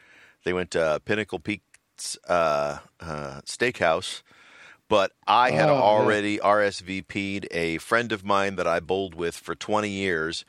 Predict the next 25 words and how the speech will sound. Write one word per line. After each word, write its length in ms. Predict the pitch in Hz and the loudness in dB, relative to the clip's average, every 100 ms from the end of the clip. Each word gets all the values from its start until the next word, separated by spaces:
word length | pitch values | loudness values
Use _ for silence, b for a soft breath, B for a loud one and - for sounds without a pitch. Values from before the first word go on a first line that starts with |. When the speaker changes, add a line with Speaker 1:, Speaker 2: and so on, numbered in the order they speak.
| B B B B | B B B B
Speaker 1:
His 220 | 98 92 | -2 -2
sixtieth 540 | - 123 - 113 101 | -6 -8 -4 -4 -2
birthday 360 | 110 110 - 90 | 0 -2 0 -4
celebration 640 | - 90 85 80 87 90 | -2 -4 -2 -4 -4 -6
got 240 | 82 82 76 | 0 0 0
canceled 500 | 104 101 - 87 85 | -2 -2 -4 -8 -6
'cause 220 | 92 80 | -4 -4
of 120 | 78 | -6
covid. 460 | - 98 85 69 64 _ B B B B | -2 0 0 -6 -10 _ B B B B
And 220 | - 95 | -2 -2
so 300 | 90 101 87 | 0 0 0
this 260 | 85 120 - | 0 -2 -2
year 140 | 104 | -4
he's 200 | 95 90 90 | -4 -4 -2
actually 440 | 92 - 90 85 | -2 -2 -6 -6
sixty-three, 880 | - 98 - 85 78 104 104 82 87 | -8 -10 -8 -8 -8 -6 -4 -2 -4
but 180 | 87 | -4
he 80 | 85 | -6
decided 460 | 85 87 92 87 85 | -6 -4 0 0 -2
to 80 | 85 | -8
throw 280 | - 95 90 | -4 -2 -2
the 100 | 82 | -4
big 280 | 85 80 73 | -8 -8 -14
sixtieth 540 | - 98 - 87 76 | -10 -10 -8 -8 -8
party. 440 | - 90 85 80 | -2 0 0 -4